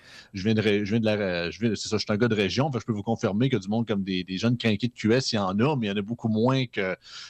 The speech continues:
dans certains arrondissements, euh, montréalais. Donc, c'est ça, c'est ce qui nous entoure, c'est principalement,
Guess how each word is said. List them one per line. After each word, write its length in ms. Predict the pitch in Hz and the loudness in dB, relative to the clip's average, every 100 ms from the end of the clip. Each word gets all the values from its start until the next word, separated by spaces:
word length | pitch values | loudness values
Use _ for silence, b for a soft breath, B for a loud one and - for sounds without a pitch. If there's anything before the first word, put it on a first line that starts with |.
| B | B
dans 160 | 117 113 | 0 0
certains 440 | - 120 - 131 | 0 -2 0 0
arrondissements, 640 | 117 110 110 101 - 127 135 - | 0 0 -2 -4 -2 0 -2 -4
euh, 80 | 101 | -2
montréalais. 540 | 117 117 113 98 101 B B B | 0 2 2 2 -2 B B B
Donc, 240 | 127 165 - | 0 0 0
c'est 100 | 160 | 0
ça, 160 | 175 | 0
c'est 140 | 165 139 | -2 -2
ce 80 | |
qui 80 | - | 0
nous 120 | 156 | 2
entoure, 300 | 175 160 226 | 2 0 -2
c'est 120 | 196 139 | 0 -2
principalement, 760 | 143 139 - 123 120 135 165 | -2 -2 0 0 2 0 -2